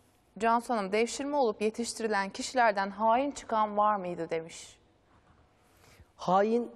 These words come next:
Speaker 2: çok ağır bir ifade. Hain demeyelim de basiretsiz kişi var mıydı? Vardı tabii ki. Basiretsizliğiyle devleti sıkıntıya sokan. Mesela Osmanlı'da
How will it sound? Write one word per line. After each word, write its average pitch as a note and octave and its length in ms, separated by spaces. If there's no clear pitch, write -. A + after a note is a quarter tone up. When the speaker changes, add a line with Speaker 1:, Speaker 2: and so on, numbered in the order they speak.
Speaker 2:
çok - 360
ağır C#3+ 300
bir A2+ 80
ifade. E2 460
Hain F3+ 400
demeyelim G3+ 420
de C3+ 120
basiretsiz E3+ 680
kişi - 260
var F3+ 180
mıydı? D3+ 260
Vardı A#3 300
tabii F2 220
ki. - 160
Basiretsizliğiyle D#3 1040
devleti C#3+ 380
sıkıntıya B2+ 480
sokan. A2 340
Mesela D3+ 180
Osmanlı'da E3 640